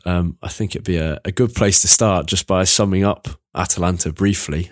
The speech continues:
And this is not your standard Italian team. Um,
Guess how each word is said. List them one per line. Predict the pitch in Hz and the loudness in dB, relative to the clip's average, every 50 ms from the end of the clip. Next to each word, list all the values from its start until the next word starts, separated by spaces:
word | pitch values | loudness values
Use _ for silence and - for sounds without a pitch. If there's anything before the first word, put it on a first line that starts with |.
| - | -10
And | - 82 87 87 90 | -6 -4 -2 0 0
this | 98 92 - - | 0 0 0 0
is | 90 90 | -2 0
not | 104 104 - - | 0 -2 -2 0
your | 95 95 92 92 90 | -2 0 0 0 2
standard | - - - 95 92 98 95 92 85 | 2 2 2 2 0 -2 -2 -4 -4
Italian | 85 82 - 98 92 90 87 85 85 | -6 -4 -4 -4 -2 -2 -2 -2 -2
team. | 85 - 104 92 85 80 80 - - _ - - | -2 -2 0 0 0 -2 -4 -8 -12 _ -12 -8
Um, | 85 85 82 82 80 | -6 -4 -4 -4 -6